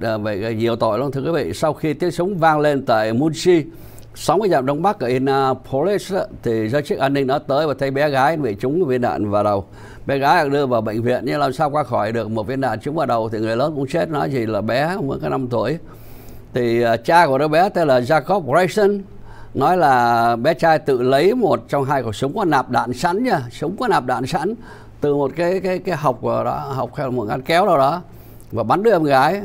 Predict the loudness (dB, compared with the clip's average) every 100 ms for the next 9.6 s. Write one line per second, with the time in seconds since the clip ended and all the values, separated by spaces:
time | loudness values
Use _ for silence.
0 | -4 -2 -2 -2 -2 -2 -2 -2 0 0
1 | 0 -2 0 2 4 2 -2 -16 -14 -2
2 | -2 0 2 2 4 4 2 2 2 2
3 | 0 0 0 2 2 0 0 0 2 0
4 | -2 -4 -6 -4 -2 -2 -2 -4 -4 -4
5 | -4 -4 -2 -2 -4 -2 -2 0 0 0
6 | 0 -2 0 0 0 0 -2 -6 -16 -20
7 | -14 -4 -2 0 2 0 0 0 0 0
8 | -2 -4 -2 -2 -2 0 0 2 2 0
9 | 0 0 0 0 0